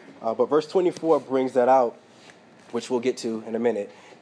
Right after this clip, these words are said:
And chapter three, verse eighteen brings that out as well. Uh, three eighteen is a great summary of the gospel, and it's a great verse for evangelism. Just note it down if you wanna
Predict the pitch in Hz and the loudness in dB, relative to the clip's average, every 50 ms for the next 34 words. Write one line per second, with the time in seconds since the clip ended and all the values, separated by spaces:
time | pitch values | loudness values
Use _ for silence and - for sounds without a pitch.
0 | - - 135 143 139 131 - - 127 120 - 127 120 120 123 120 113 110 113 110 | -8 -4 0 0 0 0 0 0 0 0 0 -2 -6 -6 -6 -6 -2 -2 -4 -4
1 | - 127 127 123 - - 151 143 127 117 110 107 104 110 104 104 101 98 98 98 | -4 -6 -8 -8 -6 -4 -4 -4 -2 -2 -4 -4 -4 -6 -4 -4 -4 -4 -4 -6
2 | 104 110 123 123 107 85 80 80 - - - - - - - - - - - - | -2 0 2 2 2 0 -4 -12 -16 -18 -18 -18 -18 -20 -20 -20 -20 -20 -20 -20
3 | - 101 95 90 - 156 170 180 175 165 160 - - 165 151 135 123 123 117 131 | -18 -18 -16 -10 -4 0 2 2 2 2 -2 -4 -6 -4 -4 -2 -2 -4 -2 -2
4 | 139 139 - - - - - 147 143 143 131 127 127 120 131 120 123 117 107 104 | -4 -4 -4 -8 -8 -2 2 2 2 2 0 -2 -2 -2 -2 0 0 0 0 0
5 | - - - 110 107 107 110 104 98 98 95 95 - 104 98 101 117 117 131 123 | -6 -10 -10 -8 -8 -8 -8 -10 -10 -10 -10 -10 -10 -12 -10 -4 0 0 0 0
6 | 104 104 113 110 107 - - - - 104 104 98 95 107 101 101 95 95 92 87 | 0 -2 -2 -2 -2 -6 -12 -16 -10 -8 -6 -6 -4 -4 -4 -4 -4 -6 -8 -10
7 | 90 90 95 104 - - 101 104 107 107 104 110 95 98 95 90 90 92 90 - | -10 -12 -14 -14 -16 -14 -8 -4 -4 -4 -4 -4 -6 -6 -4 -4 -4 -6 -8 -10
8 | 90 90 87 90 87 | -10 -10 -10 -10 -12